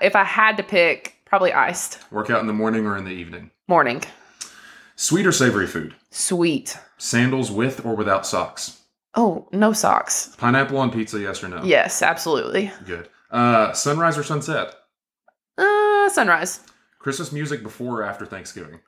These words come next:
Speaker 1: Only after. That is the
Speaker 2: <laughs>
Speaker 1: only correct answer.
Speaker 2: I
Speaker 1: You, our dad has trained us.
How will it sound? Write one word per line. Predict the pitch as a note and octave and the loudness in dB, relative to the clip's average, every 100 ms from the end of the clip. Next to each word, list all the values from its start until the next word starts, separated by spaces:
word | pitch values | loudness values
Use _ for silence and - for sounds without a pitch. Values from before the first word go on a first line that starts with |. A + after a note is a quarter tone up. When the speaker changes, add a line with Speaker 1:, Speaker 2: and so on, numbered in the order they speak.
| - | 0
Speaker 1:
Only | A#3 D#4+ C4 F#3 | 2 2 2 2
after. | - E3 - D#3+ B2 | 2 2 0 -4 -2
That | F#3 G3+ | 2 2
is | G#3+ | 2
the | G3+ A#3 | 2 4
Speaker 2:
<laughs> | |
Speaker 1:
only | B3+ C4 B3 | 4 2 -2
correct | A3+ F#3 F#3 | -2 -2 -2
answer. | F3+ F3+ E3 | -6 -4 -4
Speaker 2:
I | D#3+ F3 | -4 0
Speaker 1:
You, | B3+ | 0
our | - A#3 C4+ | 2 2 4
dad | C4 B3+ A#3+ | 4 6 4
has | A3+ G3+ - | 2 -4 -6
trained | C#4 B3 A3 | -4 -2 2
us. | F3 F#3 - | 4 2 -2